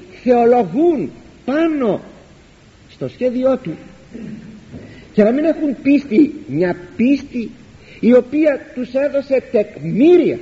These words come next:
ότι ο Θεός θα τους πάει εκεί που είπε. Και τώρα τους πάει στην έρημο, έχει ένα σχέδιο.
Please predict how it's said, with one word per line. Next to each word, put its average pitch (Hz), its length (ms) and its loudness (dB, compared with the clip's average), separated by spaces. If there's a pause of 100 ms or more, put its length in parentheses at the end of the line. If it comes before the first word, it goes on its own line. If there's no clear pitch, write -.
(960)
ότι 254 280 2
ο 240 100 2
Θεός 151 360 0 (600)
θα 269 140 -2
τους 240 160 -8 (160)
πάει 311 320 2
εκεί 320 200 0
που - 140 2
είπε. - 260 4 (920)
Και 180 140 -2
τώρα 180 220 2
τους - 240 -12
πάει 262 180 2
στην 311 220 0
έρημο, 196 340 2
έχει 160 160 -8
ένα 180 120 -10
σχέδιο. 147 520 -10